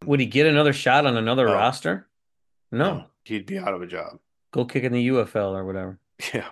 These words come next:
Speaker 1: You
Speaker 2: yeah.
Speaker 1: can't kick in the arena league. Those skin, those posts are skinny.
Speaker 2: Oh,
Speaker 1: He'd
Speaker 2: yeah.
Speaker 1: never
Speaker 2: He'd,
Speaker 1: make a
Speaker 2: he'd be
Speaker 1: kick.
Speaker 2: terrible.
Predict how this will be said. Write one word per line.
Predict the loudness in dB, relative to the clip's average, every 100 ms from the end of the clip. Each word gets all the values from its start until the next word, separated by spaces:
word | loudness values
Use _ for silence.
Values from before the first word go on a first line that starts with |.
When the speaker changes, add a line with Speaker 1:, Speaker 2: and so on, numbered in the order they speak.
| -10
Speaker 1:
You | -6
Speaker 2:
yeah. | -2
Speaker 1:
can't | 2 2
kick | 2 2
in | 2
the | 2
arena | 2 2 2
league. | 0 -2
Those | -2 -2
skin, | -2 -4
those | -2 -4
posts | -2 -4 -2
are | -6
skinny. | -10 -8 -8 -8 -14 _
Speaker 2:
Oh, | -2
Speaker 1:
He'd | 2
Speaker 2:
yeah. | 4
Speaker 1:
never | 4 4
Speaker 2:
He'd, |
Speaker 1:
make | 2 2
a | 0
Speaker 2:
he'd | 0
be | 0
Speaker 1:
kick. | 2
Speaker 2:
terrible. | 2 0 -2 -8